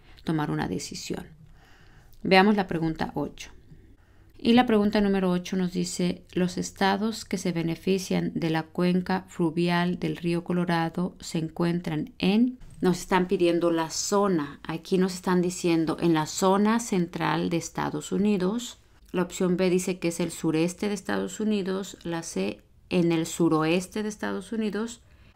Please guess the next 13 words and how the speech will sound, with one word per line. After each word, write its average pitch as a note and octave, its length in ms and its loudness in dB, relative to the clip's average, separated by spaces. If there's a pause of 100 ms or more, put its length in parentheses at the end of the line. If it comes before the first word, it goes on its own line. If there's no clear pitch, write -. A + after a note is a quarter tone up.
(280)
y G#3+ 120 4
la G#3+ 160 4
D G3+ 360 -2
en F#3+ 160 4
el F3+ 140 6
noreste F3+ 640 2
de E3+ 140 0
Estados - 520 -4
Unidos. - 600 -10 (800)
Y A3+ 140 6
aquí A#3+ 240 4
sabemos A#3+ 560 6
que D#3 560 2